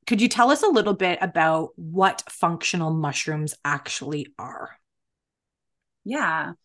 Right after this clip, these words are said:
Speaker 2: Um, so functional mushrooms can be referred to either as functional mushrooms, or sometimes they're also referred to as medicinal, medicinal mushrooms. So they offer more to the body than just their nutritional content.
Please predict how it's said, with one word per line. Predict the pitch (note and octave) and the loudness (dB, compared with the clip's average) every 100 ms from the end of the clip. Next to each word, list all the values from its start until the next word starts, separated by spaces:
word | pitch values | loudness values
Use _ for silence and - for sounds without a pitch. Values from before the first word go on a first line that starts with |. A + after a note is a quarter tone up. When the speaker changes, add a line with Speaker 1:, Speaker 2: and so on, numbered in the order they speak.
| _ - _ - | _ -20 _ -12
Speaker 2:
Um, | G#3 G3+ G3+ | -6 -6 -4
so | - - G#3+ G#3 G#3 - | 0 2 4 4 2 0
functional | - A#3+ - D4 | -2 0 2 2
mushrooms | B3 A3+ B3 A#3 A3+ | 2 0 0 0 0
can | - G#3 | -2 -6
be | G3 F#3 | -6 -6
referred | F#3 F#3+ F3 | -8 -6 -4
to | - F#3 E3+ | -4 -4 -4
either | D3 - D#3 | -6 -4 -2
as | - A#3 - | 0 0 2
functional | C#4 C#4 C#4+ | 2 4 4
mushrooms, | C4 B3+ C#4 C4 | 4 4 4 4
or | - G3+ | 4 -2
sometimes | - G3 A3 A3+ | -2 0 0 0
they're | F#3+ - | -2 -8
also | D3+ - F3 | -6 -6 -6
referred | E3 D#3+ D3+ D3 D3 | -8 -8 -6 -6 -6
to | D3+ - | -6 -6
as | G3 C#3+ - - - _ | -8 -6 -8 -10 -18 _
medicinal, | F3+ G#3 C#4 F#3+ E3 _ | 0 4 4 2 -4 _
medicinal | A#3 C4+ F#4 G#3 D#3+ | 0 2 2 0 0
mushrooms. | D#3 - - G#2 - G#3+ - - - - - - - - _ - | 0 -2 -2 -2 -2 2 2 0 -6 -14 -12 -14 -18 -20 _ -2
So | - A3+ G#3 G3+ G3 F#3+ - - | 0 2 4 2 0 -4 -6 -2
they | A3+ B3 | 0 2
offer | - G3 - G#3 | 2 0 2 2
more | G3+ G3 G#3 A#3 | 4 4 2 0
to | A#3 | -2
the | A3+ | -6
body | F#3+ E3+ E3+ F3 | -4 -2 -2 -4
than | E3 E3 | -2 -4
just | D#3+ F3+ - - | -2 0 0 0
their | E3+ | -2
nutritional | D#3+ E3 - D#3+ - D#3 C#3+ C#3+ | -4 -4 -4 -2 -2 0 -2 -4
content. | - - C#3+ - G2+ - - | -6 -4 -4 -4 -6 -8 -4